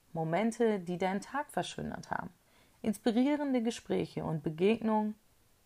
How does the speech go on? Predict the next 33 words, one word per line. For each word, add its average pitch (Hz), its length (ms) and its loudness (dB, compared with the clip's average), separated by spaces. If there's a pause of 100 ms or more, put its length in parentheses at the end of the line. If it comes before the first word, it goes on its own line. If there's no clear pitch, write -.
(200)
im 220 140 2
Vordergrund. - 840 0 (840)
Der 190 100 2
Mensch 240 420 2
ist - 220 -6
von 226 160 2
Natur 220 400 2
aus 202 160 2
leider 180 300 4
sehr 202 280 0
gut 185 240 -2
darin, 185 360 0
sich 170 260 -6
immer 220 420 2 (420)
Monate, 240 760 6
<laughs> 170 180 0
leider 190 220 6
manchmal 180 380 2
auch 170 120 2
Jahre, 175 600 6 (340)
an 190 160 2
negative 240 600 4
Erlebnisse 208 680 2
zu - 160 -2
erinnern. 156 400 0
Und 170 180 0
die 269 160 0
kann 202 240 0
er 185 140 2
auch 180 40 0
sehr 180 420 0 (280)
detailgetreu 185 880 2 (120)
nennen. 165 360 2